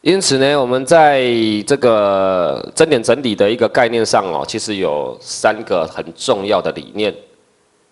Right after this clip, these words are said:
第一个就是事实提出主义，再来第二个就是建构在失权效的制裁结果。那下一个问题是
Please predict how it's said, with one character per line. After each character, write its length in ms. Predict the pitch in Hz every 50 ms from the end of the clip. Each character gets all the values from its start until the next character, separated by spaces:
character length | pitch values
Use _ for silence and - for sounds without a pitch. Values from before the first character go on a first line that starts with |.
| _ _ -
第 180 | 156 180 185
一 60 | 185 170
个 280 | 147 135 117 110 104 98
就 200 | - 139 139 123
是 420 | - - 131 135 127 120 113 107
事 320 | 101 - - - 156 139
实 320 | 113 - - - 90 92 98
提 220 | - - 98 98
出 260 | 92 - - 113 110
主 280 | 110 - - 80 73 82
义， 200 | 90 95 87 - _ _ _ _ _ _ _ _ _ _ _ _ _ _ _ _ _ _ _ _ _ -
再 180 | - 175 165
来 220 | 147 123 117 117 120
第 240 | 120 156 160 170
二 120 | 160 151 139
个 440 | 123 113 104 98 92 85 78 71 - -
就 120 | - 113 107
是 560 | - - 117 110 101 98 90 85 80 69 - - _ -
建 260 | - 139 113 101 104
构 400 | - 120 107 98 87 73 - - -
在 240 | - - 117 101 87
失 280 | 85 - - - 120 120
权 260 | - - 92 90 92
效 260 | - - 117 98 85
的 220 | 80 90 82 78 78
制 200 | - - 107 92
裁 260 | - - - 76 78
结 240 | - - 80 82 87
果。 240 | - 87 78 - - _ _ _ _ _ _ _ _ _ _ _ _ _ _ _ _ _ _ _ _ _ _ _ _ _ _ _ _ _ _ _ _ _ _ _ _ -
那 460 | 147 185 190 190 175 170 165 160 151
下 340 | - - 208 202 185 185 185
一 40 |
个 120 | 180 151 156
问 220 | 156 175 165 143
题 180 | 113 123 117 113
是 580 | - - 143 135 127 123 120 117 113 107 101